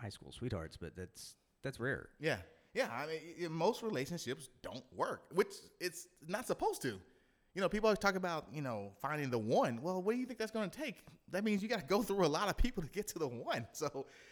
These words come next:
Speaker 2: just because you're with them don't mean they supposed to be the one.
Speaker 1: Yeah.
Speaker 2: And so a couple of signs that we want to throw out. And number one would be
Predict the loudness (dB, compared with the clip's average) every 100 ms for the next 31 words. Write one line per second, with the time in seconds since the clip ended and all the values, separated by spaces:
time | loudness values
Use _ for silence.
0 | -20 -20 -20 -8 0 2 2 0 0 2
1 | 2 6 4 4 2 4 2 2 -2 0
2 | 0 0 -2 0 0 -2 0 -2 -4 -8
3 | -20 _ _ -2 0 2 0 0 4 4
4 | 4 0 -6 -20 _ _ -2 0 2 2
5 | 4 4 4 2 0 0 0 -2 -2 0
6 | 2 4 2 -2 -6 -6 -2 0 2 2
7 | 4 4 4 0 0 0 -2 -4